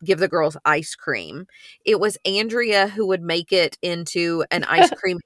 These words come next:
Speaker 1: eating contest.
Speaker 2: Oh, brain freezes.
Speaker 1: <laughs> Yeah, and just make it s-, even more fun,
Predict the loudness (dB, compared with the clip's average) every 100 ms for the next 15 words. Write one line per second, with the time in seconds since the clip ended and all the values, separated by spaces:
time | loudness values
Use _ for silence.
0 | _ -6 -6 -2 -2 -2 0 2 2 4
1 | 6 6 6 6 6 4 0 -2 -2 -2
2 | 0 2 2 0 2 6 6 4 4 8
3 | 10 8 6 2 -2 -2 0 2 4 4
4 | 4 6 6 6 4 2 -8 0 4 6
5 | 6 6 4 4 2 -2